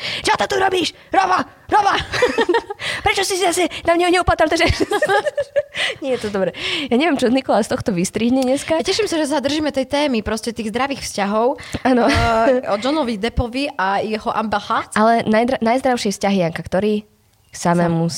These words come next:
Speaker 1: sebe.
Speaker 2: sebe.
Speaker 1: Presne tak.
Speaker 2: Preto ho treba vzveľaďovať, ale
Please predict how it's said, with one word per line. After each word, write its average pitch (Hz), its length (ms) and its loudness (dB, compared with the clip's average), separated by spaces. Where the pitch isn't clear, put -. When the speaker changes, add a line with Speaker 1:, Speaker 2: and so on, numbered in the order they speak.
Speaker 1:
sebe. 170 100 2
Speaker 2:
sebe. 180 180 4
Speaker 1:
Presne 202 480 0
tak. 196 340 0
Speaker 2:
Preto 220 160 -2
ho 220 80 0
treba 185 240 0
vzveľaďovať, 214 880 0
ale 156 100 -2